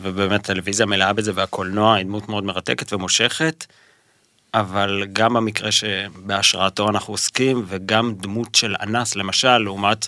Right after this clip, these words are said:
דמות אפילו של רוצח פסיכופת, היא דמות פחות פופולרית, פ-, ש-, יותר דוחה, אין מה לעשות, אינטואיטיבית, גם בבתי הכלא, כש-,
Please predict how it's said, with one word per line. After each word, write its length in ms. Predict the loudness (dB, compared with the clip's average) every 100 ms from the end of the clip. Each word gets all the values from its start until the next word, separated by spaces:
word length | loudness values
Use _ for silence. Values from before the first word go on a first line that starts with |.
| -10
דמות 320 | -6 -4 -4
אפילו 260 | 0 2
של 160 | 2 0
רוצח 340 | -2 -4 -4 -4
פסיכופת, 580 | -12 -10 -2 -2 -2 -12 _ _ -20 -12 -6
היא 80 |
דמות 300 | 0 2 2 -4 -10
פחות 260 | -2 0 0
פופולרית, 520 | -2 2 4 4 0 -8
פ-, 60 | -14 -10
ש-, 120 | -10 -10
יותר 380 | -8 -2 4 4
דוחה, 300 | 2 0 0 -2 -4
אין 80 | -4
מה 100 | 0
לעשות, 300 | 0 -2 -4
אינטואיטיבית, 600 | -6 -4 -2 0 -2 -2
גם 400 | 2 4 4 2
בבתי 320 | -2 -4 2 2
הכלא, 360 | 4 4 2
כש-, 200 | 0 -2